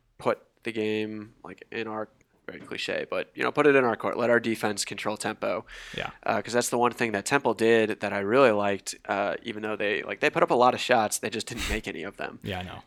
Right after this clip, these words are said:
Speaker 1: Uh, they were very quick to dish the ball around and then take the open shots.
Speaker 2: Mm-hmm.
Speaker 1: And they had a lot of open shots that they just couldn't hit.
Speaker 2: Yeah.
Speaker 1: And so not having a guy who, I mean, was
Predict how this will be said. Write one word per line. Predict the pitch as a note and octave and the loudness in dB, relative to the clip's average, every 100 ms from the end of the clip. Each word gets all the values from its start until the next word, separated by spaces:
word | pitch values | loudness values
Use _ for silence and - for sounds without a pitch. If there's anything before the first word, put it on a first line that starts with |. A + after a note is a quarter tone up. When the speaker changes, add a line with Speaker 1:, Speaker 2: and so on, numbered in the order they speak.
| - | 2
Speaker 1:
Uh, | G#2 G2+ | 2 2
they | G2 A#2 | 0 0
were | C3+ C3+ B2+ A2+ | 4 6 4 2
very | G#2+ A2+ B2+ B2+ B2 A2 _ | 2 4 6 4 2 -2 _
quick | - A#2 - - | 2 2 2 -6
to | A#2 G#2 | -4 0
dish | A#2+ A2+ | 2 2
the | A2+ | 4
ball | A2 G#2 | 4 4
around | G#2 G2+ | 4 0
and | G2 | -2
then | G2 | -4
take | G#2+ - | -4 -4
the | G#2+ - _ - | -10 -10 _ -6
open | G#2 G2+ | -4 -4
shots. | - G#2+ D2 - G#2 | -4 -2 -2 -2 -6
Speaker 2:
Mm-hmm. | G2+ | -4
Speaker 1:
And | A#2+ A#2 - _ | -6 -8 -14 _
they | B2+ | 2
had | A2+ B2 | 4 4
a | B2 | 2
lot | A#2 A2+ | 0 -4
of | A2+ | -4
open | G#2+ | -8
shots | G#2 A2+ G#2+ - | -6 -4 -4 -6
that | - | -12
they | G#2+ | -6
just | F#2+ - | -6 -4
couldn't | - - | -6 -8
hit. | - B2+ - _ - - - | -6 -6 -6 _ -18 -16 -8
Speaker 2:
Yeah. | A2 G#2+ | -4 -4
Speaker 1:
And | - | -4
so | G#2 A2+ G#2+ G#2+ G#2 G2 - - - - - _ _ _ - | 0 4 4 4 4 2 -6 -20 -20 -20 -20 _ _ _ 4
not | B2 B2 - | 10 10 10
having | A#2+ B2 B2 A#2+ | 8 8 8 2
a | A#2+ - - | 2 -2 -4
guy | A#2 G#2+ A2 A2 A2+ | 6 8 10 8 4
who, | - A2 G#2+ G#2+ - | -4 -6 -4 -4 -6
I | G#2 | -8
mean, | G#2+ G2 _ _ _ _ _ _ _ | -8 -12 _ _ _ _ _ _ _
was | A2 A2+ A#2+ C3 - - | 4 6 6 2 0 -4